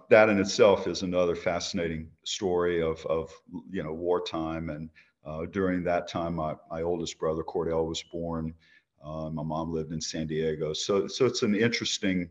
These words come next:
story, not unlike a lot of people from what they call the greatest generation back then. But when my dad returned from the war, uh, it would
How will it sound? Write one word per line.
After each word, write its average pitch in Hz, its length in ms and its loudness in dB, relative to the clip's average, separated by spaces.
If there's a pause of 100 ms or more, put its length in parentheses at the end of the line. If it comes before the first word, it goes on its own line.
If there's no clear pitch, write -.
(140)
story, 101 460 4
not 127 220 6
unlike 127 340 6
a - 40 2
lot 92 200 6
of 92 100 -2
people 78 460 -4
from 87 320 -2
what 85 340 -2
they 82 120 0
call 82 220 -2
the 80 100 -2
greatest 78 380 -4
generation 78 600 -4
back 76 180 -6 (140)
then. 78 260 -8 (720)
But 127 240 12
when 131 120 10
my 113 120 10
dad 127 260 12
returned 156 420 4
from 104 180 0
the 95 60 4
war, 92 500 2 (340)
uh, 87 460 4 (720)
it 107 80 0
would 104 160 4